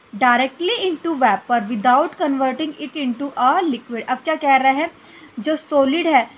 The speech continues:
वो directly convert, जब जो आपका solid है directly convert हो रहा है vapor के अंदर बिना किसी converting into a liquid। अब देखिए, हम, आपको पता है जो solid है वो liquid में convert होगा, liquid है वो आपका vapor या gas में convert होता है। लेकिन अब यहाँ हम क्या कह रहे हैं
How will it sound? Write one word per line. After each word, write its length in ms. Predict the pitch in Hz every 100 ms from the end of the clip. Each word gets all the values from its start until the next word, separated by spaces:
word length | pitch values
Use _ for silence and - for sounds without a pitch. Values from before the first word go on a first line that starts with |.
| -
वो 80 | 262
directly 600 | 262 269 240 247 254 320
convert, 420 | 370 302 214 214
जब 240 | 196 254 277
जो 80 | -
आपका 300 | 269 - 320
solid 480 | - 262 240 277
है 120 | 302 311
directly 580 | 226 226 226 233 294
convert 440 | 349 330 254 269 269
हो 160 | 254
रहा 100 | 233
है 200 | 240 262
vapor 480 | 254 233 220 220 330
के 200 | 330 349
अंदर 340 | - 226 214 214
बिना 400 | 196 247 311 392
किसी 440 | 403 339 - 359 - - - -
converting 460 | 285 269 277 254 320
into 200 | 311 277
a 100 | 330
liquid। 200 | 277 262 -
अब 100 | 262
देखिए, 360 | 233 277 277 208 - - -
हम, 140 | 254
आपको 280 | 294 294 349
पता 280 | 330 294 294
है 260 | 285 285
जो 100 | 240
solid 380 | 277 - 285 277
है 60 | 302
वो 100 | 311
liquid 300 | 262 262 262
में 140 | 269
convert 300 | 277 285 269
होगा, 160 | 277 311
liquid 380 | 285 269 302 294
है 140 | 311
वो 120 | 311
आपका 320 | 294 285 359
vapor 380 | 392 277 233 247
या 100 | 294
gas 320 | 277 220 208
में 100 | 240
convert 260 | 240 226 226
होता 200 | 220 226
है। 80 | 220
लेकिन 300 | 240 285 330
अब 200 | 320 302
यहाँ 260 | 294 269
हम 140 | 269 285
क्या 160 | 294
कह 180 | 247 262
रहे 160 | 226 240
हैं 180 | 311